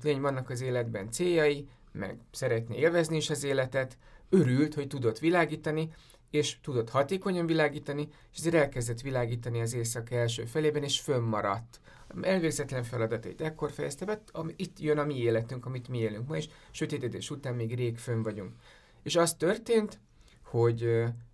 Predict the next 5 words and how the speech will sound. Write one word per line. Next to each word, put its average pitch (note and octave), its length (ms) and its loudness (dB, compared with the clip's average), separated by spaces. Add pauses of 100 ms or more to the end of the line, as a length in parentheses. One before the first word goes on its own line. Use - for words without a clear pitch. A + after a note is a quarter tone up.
(120)
az B2 200 -4
éjszaka A#2 720 0 (140)
közepén C#3+ 540 6
lévő A2+ 280 2
ébrenlét, C#3+ 840 2